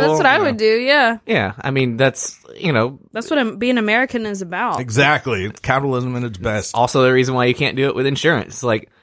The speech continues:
Speaker 3: yeah.
Speaker 2: Yep. <laughs>
Speaker 1: Yeah.
Speaker 3: "Well, I feel like I'm coming down with something. Let's sign up for some insurance, go to the doctor.
Speaker 1: <laughs>
Speaker 3: Ah, I'm gonna cancel it."
Speaker 1: Yeah.
Speaker 2: I'm,
Speaker 3: You know?
Speaker 2: I'm going rock climbing next month. Let me get some insurance.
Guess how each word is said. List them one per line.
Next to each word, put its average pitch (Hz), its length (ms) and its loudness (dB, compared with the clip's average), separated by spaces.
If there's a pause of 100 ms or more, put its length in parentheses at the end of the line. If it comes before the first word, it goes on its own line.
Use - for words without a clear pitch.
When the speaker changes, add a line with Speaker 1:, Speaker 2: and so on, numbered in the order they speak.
(100)
Speaker 3:
yeah. 175 300 0
Speaker 2:
Yep. 147 320 2
<laughs> 220 320 2
Speaker 1:
Yeah. 214 380 -2 (200)
Speaker 3:
"Well, 196 300 4
I 175 100 2
feel 226 160 0
like 196 140 2
I'm 190 100 -2
coming 180 220 -2
down 185 200 2
with 165 100 0
something. 165 200 -6
Let's 180 140 -4
sign 180 140 0
up 165 100 0
for 165 80 -6
some 156 180 -6
insurance, 151 460 -4
go 147 160 2
to 143 80 0
the 143 60 0
doctor. 143 360 2
Speaker 1:
<laughs> 143 40 -2
Speaker 3:
Ah, 208 280 4
I'm 190 60 2
gonna 165 160 -2
cancel 117 380 -4
it." 120 180 -4
Speaker 1:
Yeah. 220 340 -6
Speaker 2:
I'm, 147 80 0
Speaker 3:
You 143 60 0
know? 135 80 0
Speaker 2:
I'm 139 80 2
going 214 220 4
rock 156 260 4
climbing 139 400 0
next 131 220 -2
month. 135 260 -2
Let 196 60 -4
me 220 60 0
get 196 100 0
some 160 100 -4
insurance. 123 560 -4